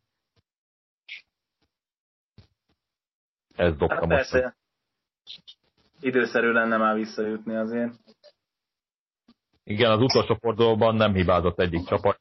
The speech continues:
Speaker 1: sem, de hát ezzel a Debre-, Debrecen meg a Gyirmót jutott fel. Már abban még lehetett reménykedni, hát ha a Gyirmót, Gyirmót visszamondja.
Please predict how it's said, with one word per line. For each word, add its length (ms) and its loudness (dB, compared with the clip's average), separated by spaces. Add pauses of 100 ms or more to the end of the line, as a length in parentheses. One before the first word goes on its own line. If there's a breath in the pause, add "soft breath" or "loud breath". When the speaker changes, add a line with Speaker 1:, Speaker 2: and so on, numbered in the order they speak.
Speaker 1:
sem, 200 -4 (100)
de 120 -4
hát 180 -2
ezzel 300 0
a 200 -4 (840 loud breath)
Debre-, 380 -6
Debrecen 480 0
meg 120 2
a 60 4
Gyirmót 540 2 (260 loud breath)
jutott 360 -2
fel. 420 0 (960)
Már 180 4
abban 240 2
még 160 2
lehetett 360 2
reménykedni, 480 2
hát 220 2
ha 80 0
a 60 4
Gyirmót, 480 -2 (640)
Gyirmót 320 -8
visszamondja. 760 -4